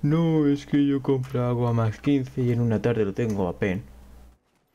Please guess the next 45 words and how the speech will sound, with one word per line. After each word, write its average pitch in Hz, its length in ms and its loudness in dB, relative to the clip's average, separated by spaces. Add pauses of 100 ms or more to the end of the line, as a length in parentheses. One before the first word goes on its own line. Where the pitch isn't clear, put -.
(680)
¿Cómo 160 220 0
odio 160 100 0
a 98 40 0
esa - 140 -10
gente, - 320 -4
tío? - 320 0 (760)
Bueno, 143 360 0
pues 110 140 -8 (120)
vale, 131 220 0
enhorabuena, 120 760 -2
tío. 135 200 -6 (480)
Ya 131 60 -6
está. 123 260 -6 (920)
Deja 160 200 -2
al 104 100 -4
resto 123 300 -6
que 110 120 -2
no, 110 260 -6
que 110 100 -4
no 117 140 -2
sepa 104 720 -4
hacerlo, 120 420 -4
pues - 160 -12
deja 123 180 -4
al 82 120 -4
resto. - 360 -10 (1400)
Yo, 107 160 0 (460)
yo 123 120 0
no 147 100 0
sé - 140 -2
hacerlo. 101 420 -2
En 110 80 0
una 120 200 2
tarde 117 280 -2
subirlo 113 400 -2
a 107 100 -4
pen 110 180 -2
a, 98 220 -4
de 120 140 -4
más 95 200 -2
quince, 117 320 -6
yo 185 100 -2
no - 80 -2
sé - 100 -12
hacerlo. - 300 -6